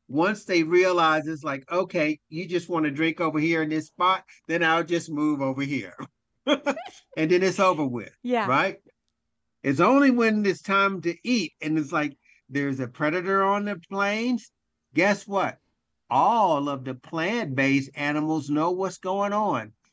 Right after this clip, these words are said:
Speaker 1: Zebras, wildebeest, deer, you know, you name it. It's like, guess what? We are all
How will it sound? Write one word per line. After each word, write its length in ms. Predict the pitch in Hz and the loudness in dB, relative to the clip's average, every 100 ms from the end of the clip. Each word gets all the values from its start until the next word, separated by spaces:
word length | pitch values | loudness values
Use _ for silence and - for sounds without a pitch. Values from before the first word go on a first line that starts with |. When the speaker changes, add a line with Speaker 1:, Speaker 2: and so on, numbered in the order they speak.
| - | -14
Speaker 1:
Zebras, 680 | 113 147 175 170 202 214 - - | 0 2 2 2 -4 -6 -10 -4
wildebeest, 920 | 123 165 185 196 175 196 214 160 127 | 2 4 4 2 0 0 0 -2 0
deer, 600 | 139 165 180 196 214 202 _ _ _ _ | 4 6 6 2 -2 -10 _ _ _ _
you 180 | 139 143 | 0 2
know, 220 | 151 156 | 4 4
you 240 | 156 175 220 | 2 0 0
name 320 | 208 214 185 | 0 -2 -2
it. 100 | 143 | -2
It's 160 | 156 185 | -4 -2
like, 200 | 156 135 | -4 -2
guess 280 | 196 208 | -4 -4
what? 260 | 208 175 120 _ _ _ _ _ - | -4 -4 -4 _ _ _ _ _ -10
We 240 | 151 190 | -6 -2
are 140 | 180 - _ | -4 -6 _
all 600 | 156 175 190 196 202 202 | 0 2 4 2 0 -6